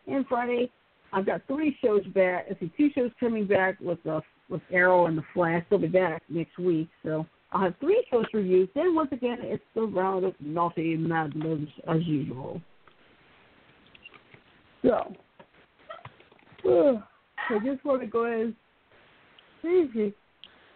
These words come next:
Uh, just wanna go ahead and say this. Have a great weekend. Have a safe weekend.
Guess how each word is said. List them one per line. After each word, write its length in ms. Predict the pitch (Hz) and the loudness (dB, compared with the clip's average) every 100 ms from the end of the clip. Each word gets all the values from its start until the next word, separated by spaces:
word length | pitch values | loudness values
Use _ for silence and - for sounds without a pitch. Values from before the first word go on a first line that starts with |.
| _ - - | _ -20 -10
Uh, 60 | 262 202 - _ _ _ _ _ | -10 -10 -20 _ _ _ _ _
just 120 | 226 | -6
wanna 160 | 240 214 | -4 2
go 140 | 247 | 4
ahead 160 | 254 240 | 4 0
and 80 | 226 - | -4 -6
say 160 | 208 | -4
this. 180 | 190 170 - _ _ _ _ | -2 -4 -6 _ _ _ _
Have 100 | 226 | -4
a 60 | 233 | -2
great 240 | 247 302 | 0 -2
weekend. 480 | 285 294 294 294 277 - | -2 -2 -2 -2 -4 -6
Have 140 | 294 269 | -4 -4
a 60 | - | -2
safe 220 | 233 196 | 0 0
weekend. 400 | 175 160 156 147 | 0 -4 -6 -8